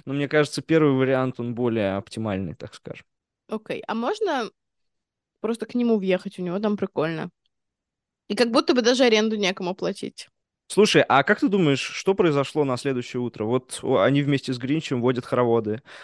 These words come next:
Speaker 1: а на следующий день они просто, типа, его принимают, типа, «Окей, ты нормальный, хоть и зелёный».
Speaker 2: Там, кстати, была смешная шутка на эту тему, когда перед ними останавливается какая-то машина.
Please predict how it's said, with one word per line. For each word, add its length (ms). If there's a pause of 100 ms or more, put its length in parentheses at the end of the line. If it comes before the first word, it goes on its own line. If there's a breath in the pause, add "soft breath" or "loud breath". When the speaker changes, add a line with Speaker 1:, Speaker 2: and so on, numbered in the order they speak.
Speaker 1:
а 80
на 80
следующий 420
день 240
они 200
просто, 340
типа, 640 (140)
его 240
принимают, 580
типа, 300
«Окей, 360 (100)
ты 100
нормальный, 680
хоть 220
и 20
зелёный». 640
Speaker 2:
Там, 140
кстати, 260
была 260
смешная 320
шутка 300
на 60
эту 120
тему, 220
когда 260
перед 240
ними 200
останавливается 680
какая-то 320
машина. 440